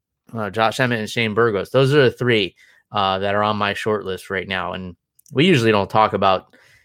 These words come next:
you know, whatever is of the year, but, I mean, when it's this obvious, when everybody's saying it, um, y-, you know, you, you can't really ignore it. So,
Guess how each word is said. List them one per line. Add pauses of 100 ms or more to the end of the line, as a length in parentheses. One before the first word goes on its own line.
(140)
you
know,
whatever
is
of
the
year,
but, (960)
I
mean,
when
it's
this
obvious,
when
everybody's
saying
it, (520)
um, (100)
y-,
you
know,
you, (100)
you
can't
really
ignore
it. (1600)
So,